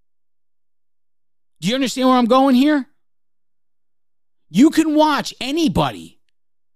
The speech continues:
who had tremendous success in health, w-, hel-, weight loss and in their health journeys. And you could see the things that they do.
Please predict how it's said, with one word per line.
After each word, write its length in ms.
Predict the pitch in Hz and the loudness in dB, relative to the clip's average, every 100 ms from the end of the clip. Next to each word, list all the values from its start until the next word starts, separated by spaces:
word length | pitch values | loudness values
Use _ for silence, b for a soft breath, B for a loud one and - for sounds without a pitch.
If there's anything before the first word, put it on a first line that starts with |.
| _ - | _ -4
who 120 | 240 | -2
had 200 | 247 220 | -2 -6
tremendous 720 | - 226 220 262 269 240 - | -6 -4 -2 -4 -6 -8 -10
success 760 | - - 214 - 233 160 135 - | -14 -14 -12 -10 -8 -6 -8 -12
in 160 | 175 175 | -10 -6
health, 320 | 160 196 - | -2 -4 -4
w-, 180 | 170 170 | -8 -6
hel-, 240 | 170 180 | -6 -6
weight 280 | 151 175 208 | -6 -6 -4
loss 440 | 202 190 190 - - B B | -2 -2 -2 -6 -16 B B
and 280 | - 165 160 - | -10 -8 -8 -8
in 220 | 170 175 | -6 -6
their 180 | 170 160 | -4 -4
health 360 | 120 170 170 135 | -6 -8 -8 -4
journeys. 580 | 160 151 120 - - - _ _ _ _ _ _ _ _ _ _ _ - | -2 -2 -4 -12 -18 -18 _ _ _ _ _ _ _ _ _ _ _ -6
And 160 | 185 | 0
you 100 | 233 | 0
could 160 | 262 233 | 0 -6
see 220 | - 262 | -8 -6
the 120 | 254 | -4
things 340 | - 254 240 185 | -6 -4 -4 -2
that 160 | 220 | -4
they 160 | 226 202 | -2 -4
do. 440 | 151 208 160 98 | 0 2 2 -2